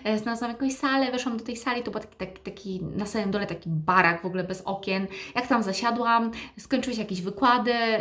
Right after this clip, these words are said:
no i, e, kazali wyjść wszystkim z tej sali, żeby weszła kolejna ekipa, która się po prostu zapisała na ten, mm, wykład. A ja sobie myślę, że nie będę gdzieś wychodzić, bo jest ta przerwa, będę łazić po tym korytarzu i tak dalej, i tak dalej.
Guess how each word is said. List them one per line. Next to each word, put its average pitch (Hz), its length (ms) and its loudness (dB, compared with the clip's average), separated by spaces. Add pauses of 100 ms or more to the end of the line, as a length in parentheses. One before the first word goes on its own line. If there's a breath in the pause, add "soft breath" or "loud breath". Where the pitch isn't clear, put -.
(120)
no 254 200 2
i, 240 280 0
e, 214 320 2
kazali 220 320 0
wyjść 226 180 -2
wszystkim 226 340 -6
z - 40 -8
tej 175 120 -6
sali, 294 260 4
żeby 220 160 -2
weszła 240 240 -2
kolejna 208 440 -2
ekipa, - 320 0
która 240 200 -4
się - 120 -4
po - 60 -10
prostu 214 220 -10
zapisała 220 560 0
na 196 120 -2
ten, 202 200 -2
mm, - 460 -8
wykład. - 380 2 (920 loud breath)
A 233 80 4
ja 392 100 4
sobie 302 180 6
myślę, 226 400 2
że 208 120 -2
nie 214 100 0
będę 262 300 6
gdzieś 208 300 0
wychodzić, 226 400 0
bo 202 60 -8
jest - 120 -6
ta 123 60 -12
przerwa, 226 340 -2
będę 180 180 0
łazić 220 580 0
po - 100 -10
tym 185 200 -6
korytarzu 233 560 4
i 220 60 2
tak 139 200 -6
dalej, 226 240 2
i 190 40 -6
tak - 160 -10
dalej. 233 520 2